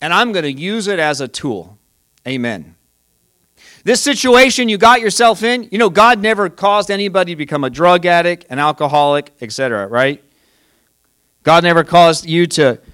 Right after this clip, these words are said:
beat your wife. God didn't tell you to do those things, right? Divorces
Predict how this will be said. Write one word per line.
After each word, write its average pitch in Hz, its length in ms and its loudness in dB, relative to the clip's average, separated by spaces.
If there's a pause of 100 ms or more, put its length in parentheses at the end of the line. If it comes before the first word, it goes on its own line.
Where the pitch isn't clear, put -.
(140)
beat 170 240 -4
your 175 140 4
wife. 151 400 6
God 151 220 4
didn't 156 220 -4
tell 170 220 0
you 160 140 -2
to 151 80 -4
do 147 180 -2
those 147 260 0
things, 143 520 -4 (280)
right? 143 300 0
Divorces 151 1000 -2